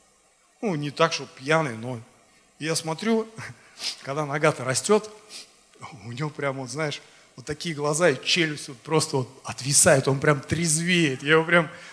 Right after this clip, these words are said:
знаешь, на глазах не узнаю. И, а, я заметил это.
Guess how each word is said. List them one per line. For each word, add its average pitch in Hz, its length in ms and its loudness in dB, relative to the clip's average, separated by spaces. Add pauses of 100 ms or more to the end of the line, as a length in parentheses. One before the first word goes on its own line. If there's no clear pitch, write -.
знаешь, 175 240 0
на 170 100 -4
глазах 175 480 8
не 175 80 0
узнаю. 175 640 4 (1040)
И, 151 300 4 (180)
а, 147 340 0 (840)
я 131 160 -4
заметил 151 540 -4
это. 139 300 -12